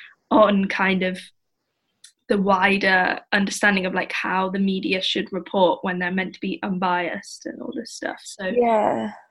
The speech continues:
Speaker 2: especially when they're talking about such critical issues, um,
Speaker 1: Mm.
Speaker 2: like refugees, because even, even, um, I think actually it was in Obama's speech,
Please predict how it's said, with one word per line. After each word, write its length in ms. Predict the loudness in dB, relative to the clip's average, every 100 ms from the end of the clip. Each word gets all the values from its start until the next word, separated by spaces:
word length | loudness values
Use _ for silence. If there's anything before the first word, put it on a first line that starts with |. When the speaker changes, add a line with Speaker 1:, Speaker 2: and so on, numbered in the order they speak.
| _
Speaker 2:
especially 460 | -4 2 2 4 4
when 160 | 4 4
they're 100 | 4
talking 380 | 2 0 2
about 340 | 0 4 2 2
such 300 | 0 -2 -2
critical 440 | -6 -6 -4 0
issues, 640 | 0 0 -4 -2 -4 -8 -12 -8
um, 300 | -6 -2 -2
Speaker 1:
Mm. 60 | -2
Speaker 2:
like 200 | -4 -4
refugees, 720 | -6 -6 -8 -2 -2 -2 -6
because 340 | -6 -4 -2
even, 380 | -2 0 0 -2 -10 -20 -20 _
even, 560 | -8 -4 -2 -2 -4 -6
um, 520 | -6 -6 -6 -6 -8 -12 _ _ _ _ _ _ -12
I 60 | -2
think 240 | 0 2
actually 340 | 0 -2 -2 -2
it 100 | 2
was 220 | 2 2
in 80 | -4
Obama's 560 | -4 -2 -4 -4 -2
speech, 460 | 0 0 -2 -4